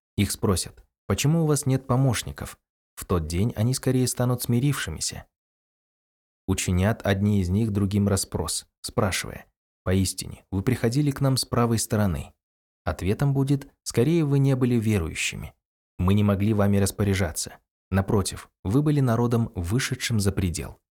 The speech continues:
Так оправдалось над нами слово Господа нашего. Поистине, ведь мы вкусим наказание. Так мы ввели вас в заблуждение,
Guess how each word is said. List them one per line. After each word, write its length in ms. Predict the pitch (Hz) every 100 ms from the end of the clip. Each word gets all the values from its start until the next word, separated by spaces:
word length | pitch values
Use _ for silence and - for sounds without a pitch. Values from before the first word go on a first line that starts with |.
| _ _ _ _ _ _ _
Так 240 | 101 120 127
оправдалось 600 | 127 120 110 131 123 -
над 180 | 110
нами 240 | 101 104 101
слово 320 | - 101 95
Господа 420 | 90 104 - 76
нашего. 440 | 71 - - 95 - _ _ _ _ -
Поистине, 640 | 98 95 - - 67 - -
ведь 220 | 92 90
мы 140 | 90 139
вкусим 540 | - 139 - 131 120
наказание. 640 | 104 101 85 76 52 - - _ _ _ _ _ _ -
Так 200 | 156 160
мы 120 | 147
ввели 300 | 127 123 127
вас 180 | 120 104
в 40 |
заблуждение, 840 | 104 101 101 87 85 73 - -